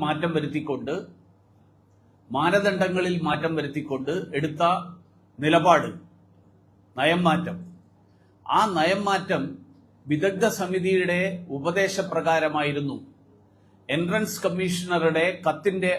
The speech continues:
അടിസ്ഥാനത്തിലാണ് എന്നൊക്കെ വാദിച്ച സംസ്ഥാന സർക്കാരിന് ആ കത്തും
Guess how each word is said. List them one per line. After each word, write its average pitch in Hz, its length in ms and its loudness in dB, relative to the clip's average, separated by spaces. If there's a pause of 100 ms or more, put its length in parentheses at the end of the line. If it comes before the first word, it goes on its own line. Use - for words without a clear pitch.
അടിസ്ഥാനത്തിലാണ് 151 840 0 (840)
എന്നൊക്കെ 180 420 2 (100)
വാദിച്ച 170 420 2 (200)
സംസ്ഥാന 175 420 0 (160)
സർക്കാരിന് 147 600 0 (1160)
ആ 165 160 6 (180)
കത്തും 196 380 0